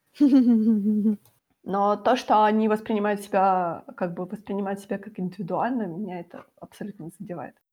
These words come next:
Speaker 1: Не, ну я же не говорю, что меня задевает, что они воспринимают друг друга как иде-, как индивидуальности. Я про то, что они эту, как бы, систему создания их защищают. Не, ну понятно, но стремно тоже, понимаешь?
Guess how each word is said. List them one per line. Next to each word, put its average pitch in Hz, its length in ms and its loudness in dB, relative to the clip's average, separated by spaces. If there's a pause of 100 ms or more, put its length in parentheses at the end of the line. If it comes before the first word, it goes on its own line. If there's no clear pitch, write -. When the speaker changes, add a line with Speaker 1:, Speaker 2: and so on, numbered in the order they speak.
Speaker 1:
Не, 226 140 4
ну 202 80 4
я 214 120 4
же 214 80 -2
не 240 60 6
говорю, 247 160 2
что - 160 0
меня 247 100 6
задевает, 226 340 4
что - 120 0
они 220 160 4
воспринимают 220 440 2
друг 220 120 -4
друга 233 180 2
как - 140 -18
иде-, 208 280 0
как - 320 -6
индивидуальности. 208 800 0
Я 285 380 6
про 370 180 2
то, 370 180 4
что 320 420 4
они 285 260 4
эту, 269 220 -6 (280)
как 247 180 -6
бы, 226 240 4 (680)
систему 320 560 2
создания 240 680 4
их - 260 -2
защищают. 196 760 0 (720)
Не, 277 80 4
ну 269 80 4
понятно, 370 400 4
но 294 100 4
стремно 339 360 0
тоже, 247 260 0
понимаешь? 226 520 -4